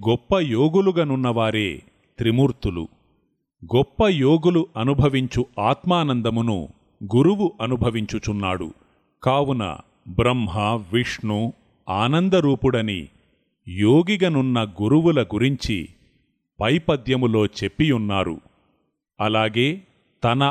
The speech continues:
ఆత్మను తాను అనుభవము పొందుచున్నాడు గనుక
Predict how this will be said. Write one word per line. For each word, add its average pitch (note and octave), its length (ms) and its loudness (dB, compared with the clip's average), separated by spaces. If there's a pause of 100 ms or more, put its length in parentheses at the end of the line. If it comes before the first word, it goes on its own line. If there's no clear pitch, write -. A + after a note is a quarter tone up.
(260)
ఆత్మను G3 440 0 (140)
తాను C3+ 260 0 (220)
అనుభవము E3 640 0
పొందుచున్నాడు B2 840 0
గనుక C#3 280 0